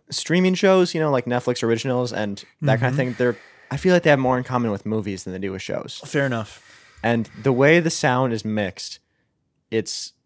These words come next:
Speaker 1: it's like they're, they're intending you to use closed caption,
Speaker 2: Interesting.
Speaker 1: I think.
Speaker 2: I've never, I've never
Speaker 1: Because
Speaker 2: needed
Speaker 1: I
Speaker 2: closed
Speaker 1: can never
Speaker 2: caption.
Speaker 1: understand them. Maybe that's an effect of me using closed caption,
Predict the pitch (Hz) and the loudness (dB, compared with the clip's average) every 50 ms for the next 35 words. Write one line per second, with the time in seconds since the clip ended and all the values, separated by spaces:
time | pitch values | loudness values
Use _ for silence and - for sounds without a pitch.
0 | _ _ _ _ _ _ _ _ _ _ - 113 107 - - 113 113 110 107 104 | _ _ _ _ _ _ _ _ _ _ -6 -6 -6 -4 -2 0 0 0 0 -2
1 | - - 104 101 110 104 104 104 101 98 98 95 92 90 - _ _ _ _ _ | -6 -10 -6 -4 -2 0 2 2 2 2 2 0 0 -2 -6 _ _ _ _ _
2 | _ _ _ _ _ _ _ _ _ _ _ _ _ - 107 101 120 120 117 110 | _ _ _ _ _ _ _ _ _ _ _ _ _ -16 -8 0 2 4 4 4
3 | 87 104 110 101 - 123 120 120 117 110 104 101 101 101 101 98 92 - 95 92 | 2 0 -2 -4 -4 -4 -2 -2 -2 -2 -2 -2 -4 -4 -4 -6 -6 -8 -8 -8
4 | 95 95 95 90 87 90 - - - - - _ _ _ _ _ _ _ _ _ | -6 -6 -6 -6 -8 -10 -10 -12 -12 -14 -18 _ _ _ _ _ _ _ _ _
5 | _ _ - - - - - 110 95 131 135 - - 110 - - 101 98 104 104 | _ _ -20 -20 -18 -8 -2 -2 0 0 0 -2 -2 -2 -2 -4 -6 -6 -6 -8
6 | - _ - - 92 - - - 113 123 139 147 156 151 139 123 120 113 113 - | -12 _ -10 -10 -10 -10 -10 -8 -4 0 2 2 2 2 2 2 2 0 0 -4
7 | - _ - 127 131 131 139 135 127 127 113 110 110 107 104 104 101 - 117 131 | -8 _ -4 -2 0 2 2 4 4 4 4 4 2 0 -2 -4 0 2 4 4
8 | 135 - 151 127 123 120 113 107 110 107 104 101 98 - 92 85 80 69 62 - | 4 2 2 2 4 4 4 4 4 4 4 2 0 0 -4 -6 -6 -8 -10 -12
9 | 110 _ - 107 127 135 151 156 156 151 139 - - - - _ _ _ - 127 | -12 _ -2 0 2 4 6 8 8 6 6 2 -2 -4 -8 _ _ _ -4 -4
10 | 123 113 - 123 120 117 - - - 107 110 101 113 110 107 107 107 104 104 104 | -2 0 0 0 0 0 -2 -4 -2 -2 -2 -2 -2 -4 -4 -4 -6 -6 -6 -6
11 | 104 - 101 101 98 - 104 107 110 - - 139 139 | -6 -4 -6 -6 -4 -2 -2 -2 -2 -2 -6 -8 -10